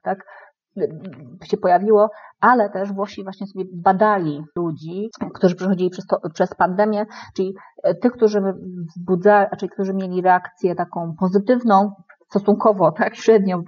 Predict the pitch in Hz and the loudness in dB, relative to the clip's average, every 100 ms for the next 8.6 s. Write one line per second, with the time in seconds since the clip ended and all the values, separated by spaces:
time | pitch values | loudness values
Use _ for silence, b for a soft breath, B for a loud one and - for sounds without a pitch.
0 | - - 190 196 190 180 175 180 196 196 | -10 0 2 4 2 0 0 -2 -2 -4
1 | 180 180 180 170 190 202 208 226 202 196 | -4 -4 -6 -10 -4 -2 0 2 2 0
2 | 185 185 B B B 175 175 175 175 185 | -6 -8 B B B 2 2 2 0 4
3 | 190 196 196 185 160 - 240 247 - 226 | 4 4 4 2 2 -4 -8 -8 -6 -4
4 | - 220 214 202 196 196 196 185 165 208 | -2 0 0 0 0 0 0 -2 -4 -8
5 | 190 165 190 185 180 - 185 - 180 180 | -6 -4 -4 -6 -12 -14 -16 -6 -6 -6
6 | 175 165 160 160 160 160 151 151 151 151 | -6 -4 -6 -8 -10 -8 -8 -6 -6 -8
7 | - 147 - - B B B 160 156 156 | -10 -14 -14 -20 B B B 4 4 2
8 | 156 151 185 180 151 | -2 -4 -4 0 0